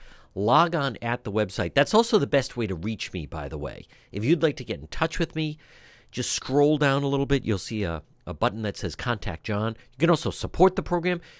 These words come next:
You, you can also get some great merchandise in the shop right there at depetro dot com. And it's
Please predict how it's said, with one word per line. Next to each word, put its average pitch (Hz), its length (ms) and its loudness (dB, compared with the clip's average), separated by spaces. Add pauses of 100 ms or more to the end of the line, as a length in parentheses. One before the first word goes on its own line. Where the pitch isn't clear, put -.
(120)
You, 175 300 4
you 143 160 -6
can 156 140 -2
also 196 240 2
get 151 160 2
some 131 120 -2
great 151 280 2
merchandise 143 580 0
in 120 60 -2
the 113 80 -2
shop 175 480 0 (440)
right 117 220 8
there 104 140 2
at 92 60 -2
depetro 147 380 -2
dot 110 200 0
com. 90 340 -2 (140)
And 156 420 4 (220)
it's - 220 -2